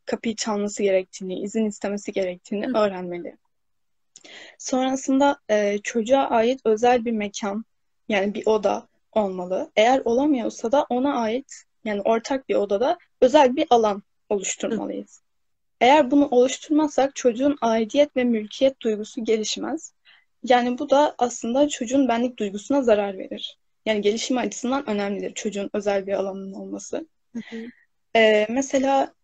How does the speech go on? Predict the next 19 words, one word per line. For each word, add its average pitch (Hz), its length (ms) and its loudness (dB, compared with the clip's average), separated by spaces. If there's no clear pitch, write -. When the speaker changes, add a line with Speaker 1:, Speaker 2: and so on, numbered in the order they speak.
Speaker 1:
çocuğa 277 360 6
küçük - 380 -10
ufak 269 280 0
sorumluluklar 240 760 4
verebiliriz. 185 600 -6
İşte - 260 -2
perdeleri 220 520 2
onun 233 240 0
kapatmasını 202 640 -6
sağlamak 196 500 -6
gibi. 196 240 -12
Mahremiyet 240 520 0
eğitimin 220 480 -2
içerisine 226 560 -4
ona 240 200 -2
sorumluluk 226 540 -4
vermeyi 208 340 -4
dahil 214 260 -6
edebiliriz. 202 720 -8